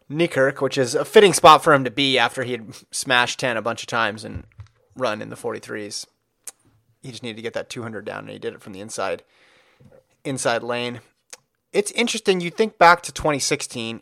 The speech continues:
Oh, which, which people will be around the next time there's the Olympic trials? It was an obvious choice that you were gonna say Lyles and Norman. And it's, they won their event. You say, "Oh, okay, they won their event. Things are going to, to, to plan." But Aaron Knighton was how,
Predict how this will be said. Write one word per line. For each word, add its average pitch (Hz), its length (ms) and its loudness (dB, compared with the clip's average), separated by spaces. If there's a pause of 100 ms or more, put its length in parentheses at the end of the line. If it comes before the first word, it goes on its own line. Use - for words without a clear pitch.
(120)
Oh, 175 200 6
which, 147 440 0
which 175 280 -4
people 185 280 -6
will 147 100 0
be 147 140 -2
around 139 320 4
the 123 80 -6
next 127 200 -4
time 131 120 -4
there's 117 180 -8
the 123 80 -8
Olympic 117 260 -6
trials? 113 580 0 (960)
It 147 100 0
was 127 160 -4
an 123 80 0
obvious 117 360 6
choice 117 300 -2
that - 60 -14
you 117 60 -10
were 113 40 -10
gonna 117 100 -8
say 113 160 -8
Lyles 107 540 -2
and 110 180 -14
Norman. 107 420 -6 (520)
And 113 120 -8
it's, - 240 -8 (100)
they 107 160 -4
won 127 240 0
their 120 160 0
event. 110 320 -6
You 117 80 -14
say, 127 180 -4
"Oh, 202 220 6
okay, - 240 0
they 127 140 -2
won 131 180 0
their 123 160 -2
event. 110 220 -4
Things 139 200 -2
are 143 60 0
going 123 300 2
to, - 100 -10 (240)
to, 117 160 -4 (140)
to - 80 -14
plan." 110 340 -2
But 113 240 2 (1400)
Aaron 156 300 6
Knighton 147 300 6
was 123 220 -4 (100)
how, 127 360 0